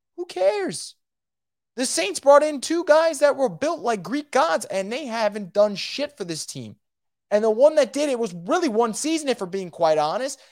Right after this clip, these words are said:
And then guess what? He went right back to his old ways the second year in a contract year. So I'm not gonna slam on any table and tell you I want Calijah Kancey in a Saints uniform. 'Cause like I said, I'm not married to the idea. You can convince me about fifteen different defensive linemen,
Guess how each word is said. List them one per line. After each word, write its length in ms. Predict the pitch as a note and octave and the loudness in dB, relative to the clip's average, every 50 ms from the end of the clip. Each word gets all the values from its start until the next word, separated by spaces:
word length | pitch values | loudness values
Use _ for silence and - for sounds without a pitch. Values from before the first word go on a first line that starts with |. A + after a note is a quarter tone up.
| _ - _ | _ -4 _
And 140 | - B3+ C#4+ | -2 0 0
then 120 | D4+ D4+ | -2 2
guess 200 | C#4+ D4+ D4+ - | 2 0 0 0
what? 100 | F4+ F4 | -4 -2
He 60 | B3+ | 0
went 160 | A#3+ A#3 G3+ | 0 0 0
right 240 | G3+ G#3+ A#3+ C4 B3+ | 2 0 0 -2 0
back 220 | - C#4 C#4 - - | 0 -2 -2 -2 -4
to 80 | - | -8
his 80 | C4+ A#3 | -4 -2
old 200 | C#4 C#4 A3+ A3+ | -2 -4 -2 -2
ways 220 | A#3+ B3+ C4 A#3+ | -2 -2 -2 -4
the 80 | A3 A3+ | -8 -4
second 300 | - C4 B3+ C4 B3 B3 | -4 -4 -4 -4 -8 -6
year 260 | C#4 C4+ F3 B2+ _ _ _ _ _ | -6 -6 -6 -8 _ _ _ _ _
in 100 | - D4 | -2 -2
a 40 | D#4 | -2
contract 520 | D4+ - D4 C#4+ D4 C#4 - C#3 A#2+ - - | -2 -2 -4 -4 -4 -4 -4 -6 -6 -6 -10
year. 220 | A#2+ A2 - _ _ _ _ _ _ _ _ | -14 -14 -14 _ _ _ _ _ _ _ _
So 400 | - - A3+ A3 G3+ G3 F#3 _ _ _ _ _ _ _ _ _ _ _ _ _ _ _ _ _ _ _ _ _ _ | 0 2 4 4 4 2 -2 _ _ _ _ _ _ _ _ _ _ _ _ _ _ _ _ _ _ _ _ _ _
I'm 240 | - B3 D4+ D4+ C#4+ | 2 2 2 4 4
not 300 | C#4 C4+ B3 A3 - _ _ _ _ _ _ | 2 2 2 2 0 _ _ _ _ _ _
gonna 160 | - G#3 F#3 | -2 -2 -2
slam 640 | D#3+ - - - G3 G3+ A3 A3+ A#3+ B3 C4 B3+ G3+ | -2 -4 -6 -6 -4 -2 -2 0 0 0 -2 -2 0
on 220 | - G3 G3 F#3+ - - | 0 0 0 0 -2 -4
any 280 | A#3 C#4+ D#4+ D#4+ D#4 A#3 | -4 -4 -2 -2 -4 -6
table 440 | - G3+ G3+ D#3+ C3 B2+ A2+ A2+ _ _ _ _ _ _ | -6 -6 -6 -6 -6 -8 -10 -12 _ _ _ _ _ _
and 120 | G3 F3+ | -10 -2
tell 160 | - G3+ G3 | 0 0 2
you 120 | F#3 E3+ E3+ | 4 4 4
I 120 | F3 F#3+ | 4 4
want 240 | F#3 F3+ E3+ E3 - | 2 0 -2 -2 -2
Calijah 360 | E3+ E3 D#3+ D#3 D3 C#3 C3+ | -2 0 0 0 -2 -6 -10
Kancey 280 | - D#3+ D3 C3+ - C3+ | -10 -10 -10 -10 -10 -10
in 60 | B2 | -10
a 40 | A#2+ | -8
Saints 240 | - C#3+ C#3 B2+ | -8 -8 -8 -10
uniform. 320 | - C#3 C3 - C#3 C3 B2 _ _ _ _ _ | -10 -12 -8 -6 -6 -6 -6 _ _ _ _ _
'Cause 120 | _ G#3+ | _ -6
like 120 | A3 A#3 A3 | -6 -4 -4
I 40 | A#3+ | -2
said, 320 | A3+ C4 A#3 F#3+ C#3 _ _ _ | 0 0 -2 -2 -4 _ _ _
I'm 80 | - A3+ | -10 -6
not 160 | A#3+ A#3+ A#3+ | -6 -6 -6
married 280 | A#3 A#3+ A#3+ B3 A3 | -4 -6 -6 -6 -8
to 60 | - A3+ | -8 -4
the 100 | G#3+ A3+ | -4 -4
idea. 340 | A3 G3+ A#3 A#3 G3 - _ _ _ _ _ _ _ | -2 -2 -4 -4 -4 -6 _ _ _ _ _ _ _
You 80 | _ G3 | _ -10
can 140 | - A#3 A3 | -10 -8 -6
convince 280 | A#3+ G3+ A#3+ A3 G#3 | -4 -4 -4 -4 -4
me 60 | A3+ | -4
about 260 | A#3 G#3 A#3 F#3+ F#3+ - | 2 4 4 4 4 0
fifteen 360 | B3+ A#3+ - - B3 A#3+ A3 | -8 -8 -8 -8 -8 -6 -6
different 240 | A#3 A3+ A#3 A3 G3 | -6 -8 -8 -10 -8
defensive 380 | A3 A3+ A3+ A#3 G#3 G#3 G3+ | -10 -6 -6 -6 -4 -2 0
linemen, 380 | G3 G3+ G3+ F#3 D3+ A2+ G#2+ | 0 0 0 0 -4 -6 -12